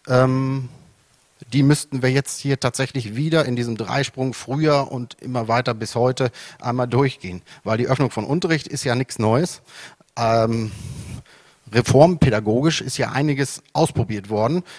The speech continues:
Ne, alles ändern, alles öffnen, alles probieren. Wir könnten zum Beispiel, ja, die Selbstbestimmtheit als, als Ziel ausrufen, handlungsorientiert, ähm, unterrichten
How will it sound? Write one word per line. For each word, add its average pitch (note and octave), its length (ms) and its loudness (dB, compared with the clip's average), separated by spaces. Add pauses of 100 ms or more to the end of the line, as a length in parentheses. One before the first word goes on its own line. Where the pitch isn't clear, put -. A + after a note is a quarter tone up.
Ne, A#2 200 -2
alles B2+ 420 0 (320)
ändern, D3+ 380 0
alles A2+ 320 -2
öffnen, D3 400 0
alles A#2 320 -4
probieren. D#3+ 560 0 (320)
Wir A#2 140 -10
könnten C3+ 260 -2
zum A#2+ 180 -4
Beispiel, A2+ 540 0 (2750)
ja, - 200 -6 (520)
die - 720 -4
Selbstbestimmtheit B2+ 960 2
als, A2+ 320 -2
als G#2+ 340 -6
Ziel F#3 260 -2
ausrufen, D3+ 680 -2 (180)
handlungsorientiert, C3+ 1160 -2 (320)
ähm, A2+ 500 2 (320)
unterrichten B2+ 720 2